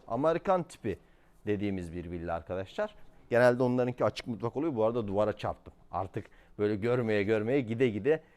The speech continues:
çarpıyoruz sağa sola. Dün de bir ağaca çarpmıştım, değil mi? İngiliz'in evi çekerken bir ağaca çarpmıştım.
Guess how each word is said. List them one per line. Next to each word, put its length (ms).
çarpıyoruz 560
sağa 280
sola. 300
Dün 140
de 100
bir 160
ağaca 140
çarpmıştım, 500
değil 100
mi? 100
İngiliz'in 440
evi 160
çekerken 520
bir 180
ağaca 160
çarpmıştım. 580